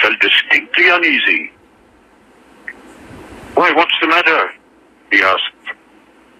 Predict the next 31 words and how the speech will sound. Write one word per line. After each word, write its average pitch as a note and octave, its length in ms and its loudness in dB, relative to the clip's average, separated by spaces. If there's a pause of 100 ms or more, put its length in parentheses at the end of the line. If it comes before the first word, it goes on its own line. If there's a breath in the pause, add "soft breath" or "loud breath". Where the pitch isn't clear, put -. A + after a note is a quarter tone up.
(140)
his - 160 0
anger - 340 2
giving G#2 340 -2
way G#2+ 180 2
to - 120 -4
concern. A2 640 -2 (800)
"What E3 160 2
are E3+ 160 2
you F#3+ 40 -4
crying G#3 400 0
for?" B2 320 -2 (1800)
The F#2+ 80 0
boy F#2+ 280 4
would F#2 200 -8
not G#2 200 2
answer G#2 460 2 (160)
or - 100 0
look - 200 0
up. G#2+ 180 0 (1200)
His - 140 0 (160)
body A2+ 280 4
continued A#2 580 0
to - 80 -2
be A#2+ 140 2
racked A#2 380 -2
with B2+ 100 -2 (140)
silent A2+ 380 0 (140)
sobbing. G2+ 460 0 (1700)
"Come G3+ 160 2
on, B2+ 260 2
boy, D#3 380 2